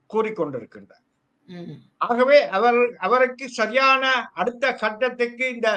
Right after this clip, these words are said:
Speaker 1: தான் நாட்டை ஆண்டால் எவ்வாறு இந்த, இந்த பிரச்சனையை தீர்ப்பேன் என்ற ஒரு தூர நோக்கு பார்வை இருக்கின்றா என்பது கூட தெரியவில்லை.
Speaker 2: சிங்கள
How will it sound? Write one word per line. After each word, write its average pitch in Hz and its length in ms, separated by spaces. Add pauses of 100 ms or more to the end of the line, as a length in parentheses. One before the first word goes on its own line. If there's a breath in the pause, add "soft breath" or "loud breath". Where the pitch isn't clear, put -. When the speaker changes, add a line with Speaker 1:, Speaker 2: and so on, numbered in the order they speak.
(380)
Speaker 1:
தான் 208 200
நாட்டை 233 420 (500)
ஆண்டால் 247 460 (460)
எவ்வாறு 277 540 (100)
இந்த, 208 140 (120)
இந்த 190 140 (120)
பிரச்சனையை 247 440 (140)
தீர்ப்பேன் 277 580
என்ற 214 220
ஒரு 196 160 (500)
தூர 277 180 (160)
நோக்கு 240 240 (140)
பார்வை 233 360 (180)
இருக்கின்றா 294 540 (140)
என்பது 190 320
கூட 240 120 (120)
தெரியவில்லை. 170 420 (2500 soft breath)
Speaker 2:
சிங்கள 320 360